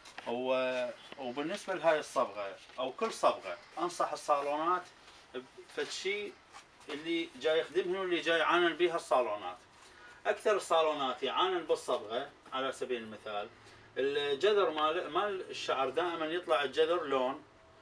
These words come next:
والنازل لون، فتجي الزبونة للكوافيرة لأم الصالون تقول لها: "أني هذا اللون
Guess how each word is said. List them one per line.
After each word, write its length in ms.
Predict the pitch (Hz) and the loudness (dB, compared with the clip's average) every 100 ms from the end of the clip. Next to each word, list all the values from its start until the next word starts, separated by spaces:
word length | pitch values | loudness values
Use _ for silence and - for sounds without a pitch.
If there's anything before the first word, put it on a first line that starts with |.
| - - - | -20 -20 -2
والنازل 840 | 127 139 139 139 170 208 185 202 | 0 2 0 4 6 6 8 6
لون، 320 | 170 131 107 - - - - - - - - | 8 8 6 -4 -20 -20 -20 -20 -20 -16 -2
فتجي 280 | 156 233 254 | 0 0 -2
الزبونة 500 | 220 208 196 175 160 | 4 4 6 6 8
للكوافيرة 800 | 185 226 214 180 156 - 127 123 | 6 6 4 8 8 8 4 6
لأم 200 | 170 196 | 4 -2
الصالون 640 | 180 160 147 135 139 143 | 0 2 2 0 -2 -6
تقول 140 | 208 202 | -4 -2
لها: 260 | 175 190 | 0 0
"أني 140 | 196 165 | 0 -2
هذا 300 | 185 180 170 | -2 0 -2
اللون 380 | 165 190 208 | -2 -2 -4